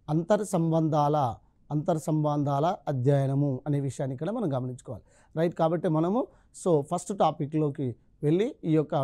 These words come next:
డెఫినేషన్స్ గురించి కొంచెం డీటెయిల్గా ఇంకా మిగతా డెఫినేషన్ కూడా చూసుకోవడానికి ప్రయత్నం చేయండి. రైట్, నెక్స్ట్ క్వశ్చన్కి వెళ్దాం. జేఎం ఫారెస్టర్ ప్రకారం సాంఘిక అధ్యయనం ముఖ్య ఉద్దేశం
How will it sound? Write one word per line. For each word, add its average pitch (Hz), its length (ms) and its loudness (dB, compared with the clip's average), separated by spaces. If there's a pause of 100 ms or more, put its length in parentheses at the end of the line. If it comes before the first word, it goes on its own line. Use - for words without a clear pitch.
డెఫినేషన్స్ 160 640 0
గురించి 147 260 -4
కొంచెం 135 200 -4 (140)
డీటెయిల్గా 151 460 0 (420)
ఇంకా 156 120 0 (100)
మిగతా 165 220 4 (100)
డెఫినేషన్ 151 480 -4
కూడా 143 180 -2
చూసుకోవడానికి 151 540 -6
ప్రయత్నం 143 300 -2 (100)
చేయండి. 131 300 -4 (440)
రైట్, 220 240 2 (180)
నెక్స్ట్ - 260 -2
క్వశ్చన్కి 170 420 -6
వెళ్దాం. 123 220 -2 (440)
జేఎం 208 340 8
ఫారెస్టర్ 170 500 4
ప్రకారం 156 360 0 (160)
సాంఘిక 185 360 2 (120)
అధ్యయనం 156 420 4 (240)
ముఖ్య 156 200 0 (120)
ఉద్దేశం 160 360 2